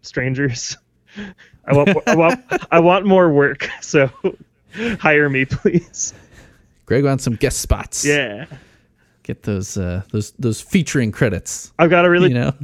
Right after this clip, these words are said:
Speaker 1: dumb collection of electric organs, so let me justify the money I spent.
Speaker 2: Yeah. <laughs> You got a Hammond B three in there yet?
Speaker 1: Oh, not yet. <laughs>
Speaker 2: Those are, like, super expensive, aren't they?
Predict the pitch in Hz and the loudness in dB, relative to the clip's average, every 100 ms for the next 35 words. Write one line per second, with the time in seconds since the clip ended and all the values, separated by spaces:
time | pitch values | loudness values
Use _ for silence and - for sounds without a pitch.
0 | 160 156 156 156 143 127 - 135 120 117 | 0 2 2 2 2 2 0 -2 0 0
1 | 113 107 _ _ _ _ _ - 143 123 | -2 -8 _ _ _ _ _ -2 -2 -2
2 | 139 120 110 104 104 110 - 113 110 107 | -4 -4 -4 -6 -8 -8 -4 -2 -2 -4
3 | - 104 _ _ 135 135 131 127 123 110 | -8 -20 _ _ -4 -4 -2 -4 -4 -6
4 | 123 - 113 110 110 117 110 - 101 - | -8 -6 -4 -4 -6 -8 -10 -10 -10 -8
5 | 147 - - - _ _ _ _ _ - | -8 -8 -14 -20 _ _ _ _ _ -10
6 | 71 78 71 65 60 - - - - - | -6 -4 -4 -6 -8 -8 -8 -10 -12 -12
7 | 139 170 - 147 - 202 - - 247 - | -2 -2 -2 -8 -6 -6 -4 -6 -6 -2
8 | 339 320 - - - 139 180 180 139 185 | -2 -2 -8 -20 -6 0 0 0 2 2
9 | 180 180 165 190 180 190 180 190 190 190 | 2 2 2 2 2 2 2 0 0 0
10 | 185 185 190 - - - _ _ _ _ | 0 0 0 -4 -10 -20 _ _ _ _
11 | - 147 170 165 160 196 175 180 180 170 | -12 -8 -6 -6 -8 -10 -8 -8 -8 -8
12 | 160 156 - - 202 208 - - _ _ | -10 -12 -16 -14 -10 -10 -12 -18 _ _
13 | _ _ 156 160 135 113 101 - - 107 | _ _ -2 2 2 2 0 -4 -4 -4
14 | 80 76 - 60 95 120 104 117 | -2 -6 -8 -10 -8 -8 -6 -6